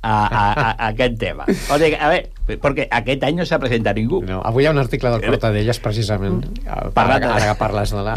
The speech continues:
Speaker 2: de la, de la llar, eh, que parla de la, mira, és, és interessant, perquè ell parla de la, de la, del maltractament per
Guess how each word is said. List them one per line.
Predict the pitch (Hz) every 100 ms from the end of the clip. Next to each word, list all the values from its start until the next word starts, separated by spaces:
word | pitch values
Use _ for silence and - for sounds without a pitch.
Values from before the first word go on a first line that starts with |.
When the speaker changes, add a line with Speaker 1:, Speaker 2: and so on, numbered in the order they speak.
| -
Speaker 2:
de | 151 135 110
la, | 98 95 95 131 - - - -
de | 120
la | 117 101
llar, | 101 107 123 - - - - -
eh, | 113 101 98 90 90 85 98
que | - 113
parla | 120 120 160 185
de | 107
la, | 98
mira, | 107 123 98
és, | 98 -
és | 101
interessant, | 131 127 110 - 98 90
perquè | 82 98 92 92
ell | 98
parla | - 113 117 107
de | 95
la, | 90 95
de | 120 - 95
la, | 87 85
del | 95 107 107
maltractament | 98 98 113 107 110 123 131
per | 165